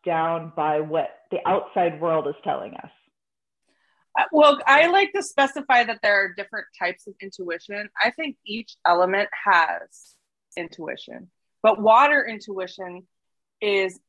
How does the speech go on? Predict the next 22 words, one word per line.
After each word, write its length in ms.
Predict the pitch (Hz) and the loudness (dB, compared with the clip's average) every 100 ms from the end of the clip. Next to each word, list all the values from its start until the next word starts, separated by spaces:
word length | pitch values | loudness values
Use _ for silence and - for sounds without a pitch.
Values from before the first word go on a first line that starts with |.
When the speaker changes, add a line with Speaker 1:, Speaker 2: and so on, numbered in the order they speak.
| _ _ _ | _ _ _
Speaker 2:
especially 640 | 208 - 220 214 226 208 196 | -10 -4 -2 -2 -6 -8 -6
important 580 | 185 - 202 190 190 | -8 -6 -6 -6 -10
because 360 | 185 185 202 185 | -10 -6 -6 -4
it 100 | 185 - | -6 -4
kind 220 | 247 262 | -4 -2
of 140 | 254 190 | -4 -4
deals 360 | 208 208 202 | -2 -2 -2
with 140 | 196 185 | -8 -8
this 240 | 165 - 185 185 | -12 -12 -20 -12
dual 420 | 190 196 185 175 | 0 4 4 2
world 500 | 165 170 160 151 147 - _ _ _ _ _ _ _ | 0 -4 0 -2 -4 -12 _ _ _ _ _ _ _
kind 140 | 160 - | -8 -8
of 60 | |
intuition. 500 | 156 151 156 151 156 | -10 -10 -10 -10 -12
It's 140 | 143 - | -6 -2
like, 160 | - - - _ _ | -2 -4 -20 _ _
this 180 | 233 240 | 2 6
information 640 | 311 294 247 226 220 240 | 4 4 4 2 0 -2
is 160 | 190 - | -4 -4
coming 440 | - 185 180 202 202 | -4 -2 0 -2 -6
to 80 | 220 | -8
me 360 | 214 202 202 | -6 -4 -4